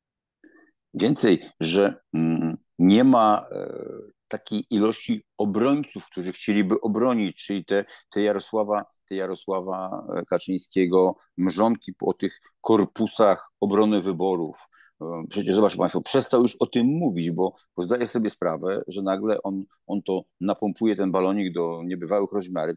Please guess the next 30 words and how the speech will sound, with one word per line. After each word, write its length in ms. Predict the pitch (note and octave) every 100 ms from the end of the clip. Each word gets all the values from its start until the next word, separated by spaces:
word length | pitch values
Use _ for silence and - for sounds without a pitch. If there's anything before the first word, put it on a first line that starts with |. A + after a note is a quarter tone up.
| F#2
a 40 |
tutaj, 320 | - - A2+ G#2+
no, 160 | G#2+ - G#2+ _ _ - - _
pójdą, 380 | G#2+ G#2 A2 A2 -
prze-, 140 | - A2
przepraszam 380 | F2+ F2+ F#2+ A2
za 100 | G2+
wyrażenie, 320 | F#2+ F#2+ G2+
cztery 320 | F#2 - G#2+
babcie, 380 | F#2+ F#2 - -
dwóch 320 | G2+ F2+ G#2
dziadków 500 | F2 F#2+ F2 - G#2+ -
i, 380 | G#2 G#2 G2+ G2+
i, 60 | - _ -
i, 140 | F#2 -
i 280 | G2 G2 F#2+ -
ze 140 | F2+
trzy 200 | G#2 -
osoby 340 | A2 - G#2+ G#2+
z 60 |
klubu 260 | - A2+ A2
Gazety 320 | A#2+ B2+ G#2
Polskiej. 440 | - D#2 - - -
No. 160 | F#2 - _ _ _
I, 60 | -
i 80 | -
to 100 | F#2+
będzie 180 | F#2+ G#2+
korpus. 480 | C3+ A#2 - - -
No. 100 | -